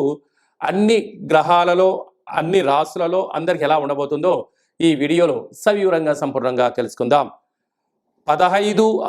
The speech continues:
ఆరు రెండు వేల ఇరవై నాలుగు నుండి పదహారు ఏడు రెండు వేల ఇరవై నాలుగు వరకు మధ్యలో పుట్టినటువంటి వారందరికీ కూడా ముందస్తుగా జన్మదిన శుభాకాంక్షలు. గతంలో వివాహం చేసుకున్న వారికి వివాహ వార్షికోత్సవ శుభాకాంక్షలు.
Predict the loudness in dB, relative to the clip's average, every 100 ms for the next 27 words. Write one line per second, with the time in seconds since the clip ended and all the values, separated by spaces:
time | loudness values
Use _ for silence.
0 | 2 2 0 0 0 -2 0 0 0 0
1 | -2 -2 -6 -4 -4 -4 -8 _ _ _
2 | -2 2 2 2 0 0 -4 -6 -4 -2
3 | -4 -2 0 0 0 -6 -4 -2 0 0
4 | 0 -2 -4 -4 -6 _ _ _ -2 0
5 | 2 2 0 -2 -4 -2 -2 -2 -4 0
6 | 0 0 -6 -8 -4 -2 -2 -4 _ _
7 | _ 0 0 0 -2 -2 -4 -8 -18 -2
8 | 0 2 0 -2 -6 -12 -6 0 2 2
9 | -4 -2 0 0 0 -8 _ _ _ 0
10 | 2 2 4 2 2 2 2 0 -8 -12
11 | -14 -6 0 0 0 -2 -4 -4 -12 _
12 | _ 2 4 4 2 0 0 -2 -2 0
13 | -2 -2 -10 _ -12 0 2 2 0 -4
14 | -4 -2 0